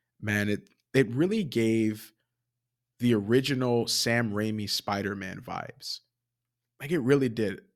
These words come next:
Like, especially with kinda, like, the pseudo body horror and just, like, being a very well told, a very well told origin story with, like, "Yo, I'm a superhero, but, like,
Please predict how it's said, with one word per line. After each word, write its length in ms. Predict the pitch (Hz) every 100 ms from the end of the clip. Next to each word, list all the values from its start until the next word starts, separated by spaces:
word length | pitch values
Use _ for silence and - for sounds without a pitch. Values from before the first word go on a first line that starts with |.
| -
Like, 140 | 113
especially 340 | 117 - 151 156
with 160 | 135
kinda, 240 | - 127 113
like, 240 | 104 101
the 80 | 104
pseudo 420 | - - 143 135
body 500 | 113 113 107 113 120
horror 720 | 117 113 113 110 107 104 104 - - - - _ -
and 160 | 117
just, 220 | 110 117 117
like, 180 | 107
being 220 | 107 135 147
a 40 |
very 380 | 107 113 147 160
well 640 | 107 104 104 107 117 123
told, 680 | 120 - - 107 107 101 95 _ _ _ _ _ _ _ _ _ _ _ _
a 80 | 117
very 400 | 104 123 143 143
well 500 | 104 104 110 113 110
told 540 | 107 - 104 101 101 - _ _ _ _ -
origin 460 | 113 113 104 98
story 520 | 101 - - - - - _ _ _ -
with, 440 | 117 117 107 - _ _
like, 280 | - 107 -
"Yo, 260 | 135 151 135
I'm 220 | 131 135
a 20 |
superhero, 880 | 131 - 175 139 123 127 113 104 104
but, 200 | 139 -
like, 340 | - - -